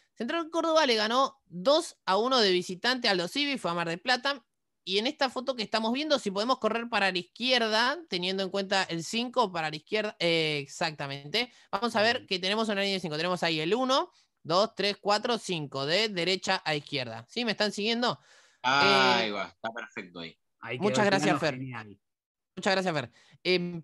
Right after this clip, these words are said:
Speaker 1: es el primer equipo que utilizó la línea de cinco, como decíamos, ganó dos a uno. Y lo planteó distinto a lo que, bueno, lo vamos a ir viendo, pero a otro, otro estilo, otra forma de ser, eh, jugada que tiene la línea de cinco. En este caso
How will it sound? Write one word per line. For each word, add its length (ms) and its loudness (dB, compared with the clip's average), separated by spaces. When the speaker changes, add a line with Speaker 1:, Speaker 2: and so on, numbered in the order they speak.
Speaker 1:
es 160 0
el 140 0
primer 260 -2
equipo 380 -6
que 80 -2
utilizó 380 -2
la 100 2
línea 180 0
de 60 -2
cinco, 240 -2
como 140 2
decíamos, 280 -2
ganó 600 2
dos 320 0
a 80 4
uno. 440 0
Y 80 2
lo 140 6
planteó 560 2
distinto 1000 -4
a 100 2
lo 220 4
que, 160 4
bueno, 220 2
lo 100 2
vamos 260 2
a 60 4
ir 80 2
viendo, 400 4
pero 360 4
a 340 6
otro, 360 2
otro 240 4
estilo, 500 4
otra 400 2
forma 360 2
de 60 2
ser, 400 -2
eh, 200 0
jugada 380 4
que 120 -2
tiene 180 0
la 120 2
línea 160 0
de 40 -4
cinco. 240 -10
En 80 0
este 120 0
caso 180 0